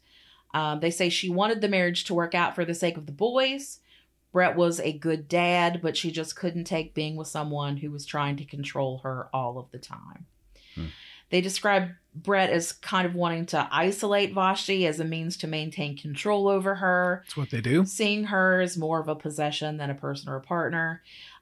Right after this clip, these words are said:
Speaker 1: Uh, words used to describe him were standoffish,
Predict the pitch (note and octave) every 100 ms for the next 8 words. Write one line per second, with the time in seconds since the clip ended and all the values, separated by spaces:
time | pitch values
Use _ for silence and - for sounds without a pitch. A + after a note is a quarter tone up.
0 | D3+ D3+ D3+ D3+ E3 F3 E3+ E3+ F3 E3
1 | D#3 D#3 - D3 D3 - G#3 G3+ G3+ G#3
2 | F#3+ F3 E3+ F3 - - D#3 D#3 D3+ D3+
3 | - D#3+ D#3 D#3 D#3+ E3+ E3 E3+ -